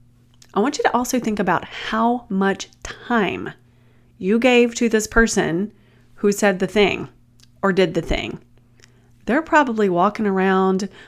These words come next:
with a clean, clear conscience, and your story just got bigger and bigger. And then ask yourself, because I, ooh, I used to do this. I would tell this story over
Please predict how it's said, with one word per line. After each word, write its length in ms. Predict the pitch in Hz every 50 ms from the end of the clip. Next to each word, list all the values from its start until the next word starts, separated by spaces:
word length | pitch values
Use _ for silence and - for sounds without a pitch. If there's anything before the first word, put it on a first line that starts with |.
| - - -
with 120 | 190 175
a 120 | 175 160 160
clean, 400 | - - - 196 208 208 202 196
clear 320 | 202 - - 185 165 165
conscience, 840 | - - 190 208 277 294 - 440 508 571 571 - - - - - - - _ - - - - - _ _ _
and 560 | - 196 185 180 180 175 175 170 170 - - - -
your 240 | - 175 185 190 196
story 580 | - - - 185 170 175 175 180 185 202 -
just 220 | - - 196 180 -
got 200 | 185 - 170 170
bigger 540 | 180 165 160 175 180 190 220 269 277 - - _ _ _ _ _ _
and 140 | - 196 180
bigger. 500 | 170 170 165 165 165 170 196 208 202 - - - - - - - -
And 100 | - 190
then 120 | 190 180 -
ask 280 | - 196 202 - -
yourself, 480 | 233 226 - - 175 180 185 185 - -
because 260 | - 185 - 165 - - -
I, 540 | 160 160 165 165 170 170 175 180 185 190 185 - - - - - - - - _ _ - -
ooh, 260 | 247 277 262 185 147 - -
I 80 | 170
used 240 | 170 160 165 160 -
to 60 | -
do 160 | 160 175 170 160
this. 180 | 165 160 165 -
I 100 | 185 185
would 140 | 185 190 185
tell 240 | - - 202 190 185
this 140 | 175 160 160
story 520 | - - - - 175 170 170 170 160 - - _ -
over 400 | - 170 165 170 170 170 180 -